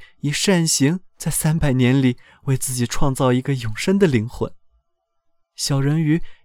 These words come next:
把自己明亮的手举向上帝的太阳，他第一回感觉到了眼泪。船上喧嚣的声音又响起来了，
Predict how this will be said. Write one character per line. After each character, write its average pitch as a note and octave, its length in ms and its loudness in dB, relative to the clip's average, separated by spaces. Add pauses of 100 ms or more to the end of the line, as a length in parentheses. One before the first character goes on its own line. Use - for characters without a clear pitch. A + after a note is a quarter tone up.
把 B2 120 -2
自 C3 160 -4
己 B2 120 -2
明 A2+ 220 0
亮 C#3 160 -2
的 B2+ 120 -2
手 B2+ 360 -4 (200)
举 - 160 -8
向 A#2+ 180 -6
上 B2 260 -4
帝 A#2+ 120 -10
的 - 120 -8
太 E3+ 300 -6
阳， G2+ 200 -8 (680)
他 G#3+ 100 0
第 A3 240 2
一 B3+ 80 4
回 C#3+ 160 2
感 B2+ 200 -4
觉 - 120 0
到 B2 160 0
了 A#2+ 100 0
眼 A2 280 -4
泪。 A#2 200 -10 (1040)
船 B2+ 260 -2
上 C#3+ 200 -4
喧 D3 240 -4
嚣 D#3+ 160 -2
的 C#3+ 120 2
声 D#3 280 0
音 C#3+ 160 0 (360)
又 G#3+ 180 2
响 A2+ 320 0
起 - 160 -6
来 G2+ 220 -4
了， A2 240 -8